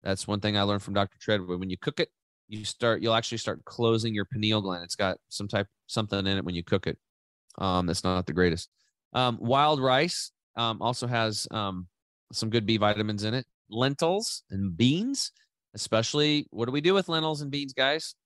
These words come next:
We sprout them first, right? Which means we soak 'em in water. We release the natural insecticide and protectant. We activate them. We activate the enzymes. They become a hundred to eight hundred times more nutritious. Lentils and beans are great sources of B vitamins. Mushrooms are another one. Mushrooms are a great source of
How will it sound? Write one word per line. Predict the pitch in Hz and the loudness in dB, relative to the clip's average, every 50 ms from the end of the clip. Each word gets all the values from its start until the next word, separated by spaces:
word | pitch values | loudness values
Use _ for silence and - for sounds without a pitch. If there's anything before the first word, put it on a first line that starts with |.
| _ | _
We | 95 104 107 | -6 -6 -6
sprout | - - - 139 143 143 143 135 | -6 -4 0 2 4 4 4 2
them | - 117 101 | 0 -6 -6
first, | 101 - 123 110 - - | -4 -2 -4 -4 -2 0
right? | 98 101 107 - - | 2 2 2 0 -2
Which | 104 - - | -8 -12 -10
means | 110 113 107 104 | -10 -10 -8 -8
we | 104 | -6
soak | 98 - - 131 131 135 - 139 | -6 -2 0 2 2 2 2 -2
'em | 135 135 | -2 -2
in | 135 135 131 110 104 | -2 -2 -2 -2 0
water. | 101 101 104 104 101 107 104 | 2 2 4 4 4 2 2
We | 101 101 | 0 -2
release | 95 92 98 101 117 123 123 - | -4 -6 -6 -4 -4 -4 -4 -4
the | 120 | -4
natural | 117 117 113 117 - - 113 | -2 0 0 0 -2 -2 -4
insecticide | 107 101 - - 107 - - 101 - 104 98 95 | -2 -2 0 -2 -2 -2 -4 -6 -4 -4 -4 -4
and | 90 90 | -6 -10
protectant. | 90 - - - 170 170 - - 165 160 - _ _ _ _ _ _ _ - | -12 -8 -2 0 0 0 0 -2 -8 -8 -8 _ _ _ _ _ _ _ -10
We | 101 101 - | -8 -4 -2
activate | 113 127 135 - 143 127 135 135 131 - | -2 -2 -2 -4 -4 -2 -2 -2 -2 -2
them. | 135 131 120 | -2 -2 0
We | 110 98 | 0 0
activate | 92 92 - - 87 87 87 | 0 -2 -4 -6 -8 -8 -8
the | - 73 | -6 -2
enzymes. | 101 123 127 120 131 123 123 120 107 | -2 -2 0 0 0 0 0 0 -4
They | 107 | -6
become | 101 101 101 - 104 98 | -4 -4 -4 -4 -4 -6
a | 95 | -4
hundred | 92 113 120 120 123 123 113 - | -2 0 0 0 0 -2 -4 -4
to | - 98 92 - | -4 -4 -4 0
eight | - 110 90 | -2 -2 -2
hundred | 117 113 110 110 104 | 0 -2 -2 -2 -2
times | - 107 107 104 95 98 | -2 -2 -2 -2 -2 -2
more | 95 95 | 0 0
nutritious. | 92 87 - - 104 104 - - 104 98 - - - - _ - | 0 0 2 2 2 2 4 2 0 0 0 -4 -10 -14 _ -2
Lentils | 95 113 117 120 127 117 110 | 0 0 0 2 0 0 0
and | 101 95 | 0 -2
beans | 98 101 95 95 | -2 -2 -2 -4
are | 85 | -4
great | 87 - 101 101 - | 0 2 2 2 2
sources | - - 98 95 95 95 92 | 0 -2 -2 -2 -2 -4 -6
of | 87 85 | -6 -4
B | 85 90 87 | -2 -2 2
vitamins. | 85 90 90 90 90 90 92 90 87 - - _ _ _ _ _ _ - | 4 4 4 4 2 2 0 -2 -4 -6 -12 _ _ _ _ _ _ -2
Mushrooms | - 190 220 - 233 185 117 90 - - - - - - | 0 0 2 2 2 2 2 2 -2 -4 -8 -8 -10 -6
are | - 117 113 | -2 -2 0
another | 113 123 147 170 170 | 2 2 2 2 2
one. | 120 90 87 85 | 0 0 -2 -2
Mushrooms | 92 123 156 - - 196 180 139 123 | 0 0 0 0 0 -2 -2 -2 0
are | 123 117 | -2 -2
a | 110 | -2
great | 98 117 127 160 - | 0 0 0 0 0
source | - - 104 95 - - | -2 -4 -4 -4 -4 -6
of | 90 80 | -12 -14